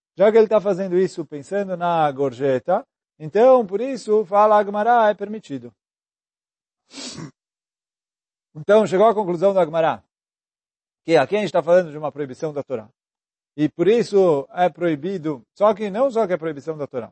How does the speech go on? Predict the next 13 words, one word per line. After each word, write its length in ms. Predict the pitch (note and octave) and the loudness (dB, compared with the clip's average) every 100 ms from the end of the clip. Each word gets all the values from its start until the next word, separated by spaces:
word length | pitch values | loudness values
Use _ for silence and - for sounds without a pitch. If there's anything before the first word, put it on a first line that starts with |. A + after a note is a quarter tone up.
| _ | _
Se 100 | A#3+ | -6
o 40 | |
Katan 300 | A#3+ A#3+ B3+ | -2 0 0
vai 100 | G#3 | 0
fazer 160 | C#3+ D#3 | 0 -2
a 60 | |
proibição 400 | D3 D3+ D3 E3 | -2 -6 -10 -14
da 100 | D#3 | -12
Torá 560 | D3 D#3 D#3 D3+ D3+ D#3 _ _ _ _ _ _ _ | -10 -6 -6 -6 -8 -14 _ _ _ _ _ _ _
sozinho 500 | - E3+ C#3+ E3 D3 | 0 0 0 -10 -10
por 140 | D3+ | -6
conta 280 | D#3 C#3+ - | -6 -4 -6
própria, 760 | D3 D3+ D3 D3 D3+ D3 C#3+ | 2 2 2 0 -4 -4 -8